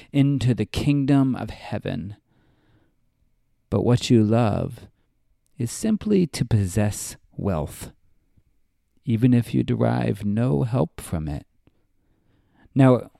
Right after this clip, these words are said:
everyone knows that an obsession for useless things is mindless. Just so, what I am going to say should seem to you no great paradox, and it is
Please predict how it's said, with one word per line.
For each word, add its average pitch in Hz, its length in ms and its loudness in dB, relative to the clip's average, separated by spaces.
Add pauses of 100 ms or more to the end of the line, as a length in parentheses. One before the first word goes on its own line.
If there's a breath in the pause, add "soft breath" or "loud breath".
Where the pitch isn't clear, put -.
(280)
everyone 135 520 4
knows 123 400 6
that 117 420 2
an 127 140 0
obsession 120 640 2
for 107 160 0
useless 110 680 2
things 107 520 0
is 107 220 -4
mindless. 98 800 -4 (460 loud breath)
Just - 240 2
so, 120 440 6 (100)
what 117 200 4
I 117 100 6
am 110 180 4
going 110 240 4
to 101 80 0
say 95 460 0
should 98 260 -2
seem 110 240 2
to 104 140 -2
you 92 340 2
no 107 240 4
great 98 320 -2
paradox, 85 760 -2
and 95 180 0
it 95 200 0
is 92 180 -4